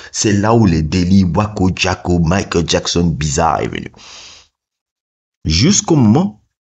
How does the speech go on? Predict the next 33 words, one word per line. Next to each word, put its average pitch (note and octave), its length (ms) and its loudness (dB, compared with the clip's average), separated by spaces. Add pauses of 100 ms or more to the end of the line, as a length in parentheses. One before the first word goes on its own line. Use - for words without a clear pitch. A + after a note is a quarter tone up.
(140)
où F#2+ 120 4
il F#2 80 2
y F#2 40 2
a D#2+ 40 2
le D2+ 140 2
truc F3 240 -4
de G2 80 0
quatre-vingt-onze, F2+ 960 -4 (1200)
euh, C2+ 560 0
de C#2+ 160 -2
Neverland, F#2+ 720 2 (160)
où F#2 300 2
on E2 80 2
l'accusait D#2+ 440 0
et F2+ 40 4
autres, F2 240 2
tout G#2 120 -4
que G#2+ 120 -2
je G2+ 120 -2
pense D#3+ 300 -2
que E3 80 -4
ça - 140 -4
a - 20 -2
été - 160 -6
un F#2+ 100 -2
setup G#2+ 680 -4 (1080)
des E2 160 2
membres A#2+ 500 2
de, C#2+ 640 -2
des D2 260 0
gens G#2 160 0
de A2+ 100 0
l'industrie A#2 680 0